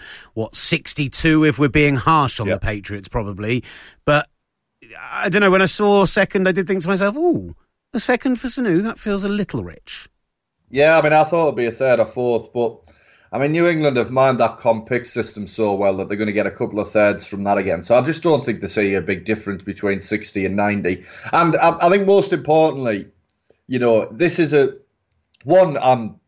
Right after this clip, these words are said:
Speaker 2: just refuse to criticise Belichick's moves at this point 'cause he clearly knows more than we do.
Speaker 1: <laughs>
Speaker 2: But two,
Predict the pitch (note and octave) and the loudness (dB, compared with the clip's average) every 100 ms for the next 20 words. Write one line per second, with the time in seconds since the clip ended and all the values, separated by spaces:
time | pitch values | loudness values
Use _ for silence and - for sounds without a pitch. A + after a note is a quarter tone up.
0 | _ - A#2+ - G#2 B2 A#2+ A2 G2+ A#2 | _ -10 -8 -8 -4 0 0 -2 -6 -4
1 | F#2+ - G#2 G2 F#2 - _ G#2+ G2+ - | -4 2 2 2 0 -12 _ -2 0 -2
2 | G2 - G2+ G2+ F2+ F#2 G2 - G2 F#2+ | -4 -4 -4 -2 -4 -6 -8 -4 -4 -4
3 | F#2 F2+ A2 G#2 F#2 F#2+ F#2 G2 F#2+ F#2 | -6 -6 -2 -2 -2 -4 -4 0 0 0
4 | F#2+ G2 F#2 F#2 F2+ - A3+ - - D3 | -2 -2 -2 -2 -2 -4 -4 -4 -2 2
5 | C#3+ C#3+ G3 F#3 C#3+ - | 0 2 2 4 4 0